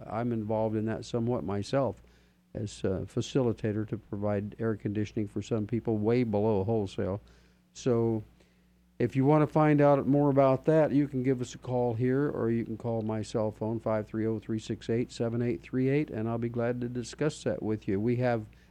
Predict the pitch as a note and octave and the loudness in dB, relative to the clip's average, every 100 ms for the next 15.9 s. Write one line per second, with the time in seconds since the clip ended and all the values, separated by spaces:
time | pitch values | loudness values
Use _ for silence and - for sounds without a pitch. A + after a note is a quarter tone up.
0 | _ A#2+ A#2+ A#2+ C3 D#3 E3+ - C3+ C3+ | _ 0 2 6 8 8 6 2 0 0
1 | - D3 E3 D#3+ - _ - G#2 A2+ G#2 | 0 0 -2 -4 -14 _ -8 -2 0 0
2 | - - A#2+ A2+ G#2+ G2+ - - - A#2+ | -4 -4 0 0 -2 -4 -12 -20 -8 0
3 | A#2+ G#2+ G#2+ - A#2 A2 A#2+ B2 C3+ C#3+ | 0 -2 -8 -6 -4 -4 -4 0 2 4
4 | C#3+ C#3+ C#3+ A#2 B2 A#2 A2+ A2 G#2+ G2+ | 4 2 0 0 0 2 2 0 0 -4
5 | - A#2 A#2 A#2 D#3 D3+ D3 A#2+ G2+ G2 | -6 -4 0 2 2 4 2 2 0 -2
6 | G2 B2 F3 A2+ F#2+ F#2 D#2+ G2 F2 A2 | 0 2 2 2 0 -4 -2 -4 -2 -6
7 | - _ _ _ - - - G2+ A2 C3 | -12 _ _ _ -12 -8 -6 -2 0 2
8 | C3+ C3+ A#2 G#2 - _ _ - A#2 - | 2 2 -2 -6 -16 _ _ -20 -20 -20
9 | - C3 C3 C3 G2+ A2+ A#2+ - _ _ | -6 0 2 2 2 -2 -6 -18 _ _
10 | _ _ _ - B2 - - B2 A#2+ B2 | _ _ _ -8 -6 -6 -2 0 2 2
11 | B2 A2 A2 G2+ F#2+ - _ _ - B2+ | 0 -2 -2 -2 -4 -8 _ _ 0 2
12 | C3 C3 C3 B2 A2 C#3 B2 A2+ A2+ C3 | 2 0 0 -2 0 0 0 -2 -2 -2
13 | F#2+ F2 G#2+ C#3+ C#3+ C#3+ D#3 D3 D3+ D3 | -4 -6 -6 -2 -2 -2 -4 -2 -2 0
14 | C#3 D3 D3 C3+ A#2 G#2 A2+ C3 C#3 A#2 | 2 2 0 -2 -6 -6 -4 -2 -2 -6
15 | F#2+ G#2 F#2+ F#2+ A2 G#2 G2+ G2 F2 | -6 -4 -4 -4 -2 -2 -2 -2 -4